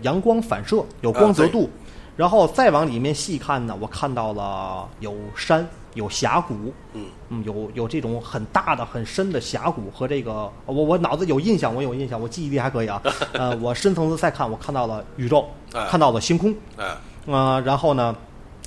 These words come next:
Speaker 1: Jeff帮我解答，那你说吧，你说吧。
Speaker 2: 啊，我这样解释好了哈，
Speaker 1: 嗯。
Speaker 2: 为什么要有塔罗占卜师来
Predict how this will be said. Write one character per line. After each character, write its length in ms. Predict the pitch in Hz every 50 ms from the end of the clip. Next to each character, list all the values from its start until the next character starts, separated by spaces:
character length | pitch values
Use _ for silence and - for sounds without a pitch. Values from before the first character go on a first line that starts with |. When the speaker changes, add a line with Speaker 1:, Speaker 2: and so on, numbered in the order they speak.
| - - -
Speaker 1:
Jeff 220 | - 127 117 123 110
帮 160 | - 120 117
我 120 | 117 123
解 140 | 120 - 110
答， 200 | 92 107 113 117 131
那 140 | 147 165
你 200 | 165 156 147 147
说 200 | 135 151 214 240
吧， 120 | 240 160 131
你 80 | 139 143
说 120 | 156 190
吧。 80 | - 147 143 - -
Speaker 2:
啊， 120 | 143 135 - - -
我 180 | 143 151 156
这 100 | 156 214
样 80 | 233 240
解 140 | - 135 113
释 120 | - 160
好 160 | 131 - 104
了 100 | 92 92
哈， 200 | - 107 101 110 110
Speaker 1:
嗯。 60 | - - - -
Speaker 2:
为 140 | 240 269 247
什 140 | - - 139
么 200 | 120 113 113 120
要 260 | 147 165 156 147 139
有 440 | 123 107 113 107 104 101 98 98 104 -
塔 200 | - - 117 98
罗 160 | 101 104 110 117
占 200 | - 165 175 165
卜 240 | - - 101 92
师 300 | 90 - - 120 117 117 113
来 260 | 110 104 104 107